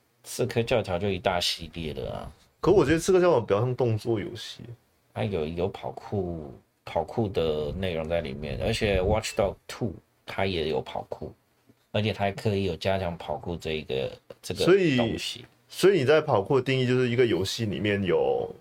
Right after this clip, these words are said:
Speaker 2: 人在那边飞檐走壁，就是要是跑酷了吗？
Speaker 1: 那这样波斯王子也算啊。
Speaker 2: 对啊，那，那，那跑酷的定义是？<laughs>
Speaker 1: 跑酷就是 parkour。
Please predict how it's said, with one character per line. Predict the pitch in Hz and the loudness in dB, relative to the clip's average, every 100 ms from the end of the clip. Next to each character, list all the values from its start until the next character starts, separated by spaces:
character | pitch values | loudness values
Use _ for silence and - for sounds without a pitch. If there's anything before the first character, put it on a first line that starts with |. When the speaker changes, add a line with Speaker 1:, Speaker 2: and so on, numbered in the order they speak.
| - | -4
Speaker 2:
人 | 110 101 107 | 2 2 4
在 | 123 | 4
那 | 120 | 4
边 | 113 110 | 4 2
飞 | - 104 | 2 2
檐 | 98 80 95 | 2 2 2
走 | - 64 - | 0 0 -2
壁， | 98 | -6
就 | 92 | -4
是 | 90 | -2
要 | 92 | 0
是 | 90 - 87 82 - - _ | 0 -2 -4 -4 -10 -20 _
跑 | - - | -6 -6
酷 | - 98 | -4 -4
了 | 73 - | -4 -6
吗？ | 117 | -6
Speaker 1:
那 | 98 | -2
这 | 104 | -2
样 | 98 | -2
波 | 101 | -2
斯 | 98 | -2
王 | 87 82 | -2 -4
子 | 73 | -10
也 | 71 64 | -14 -12
算 | - 67 | -8 -8
啊。 | 57 - _ _ _ - | -8 -12 _ _ _ -2
Speaker 2:
对 | - | 2
啊， | 135 | 4
那， | 165 | 4
那， | 165 165 | 4 2
那 | 151 151 143 - | 2 2 2 0
跑 | - 95 | 0 0
酷 | 95 123 | 2 2
的 | - | 2
定 | 113 | 0
义 | 92 | 0
是？ | 110 101 104 101 104 - - - - - - - | 0 0 -2 -2 -2 0 4 4 6 4 6 4
<laughs> | - - 226 - 214 196 _ | 2 0 0 -2 -4 -6 _
Speaker 1:
跑 | - | -2
酷 | 104 170 | 0 2
就 | 160 | 2
是 | 156 | 0
parkour。 | - 170 - 202 110 | 2 0 2 4 4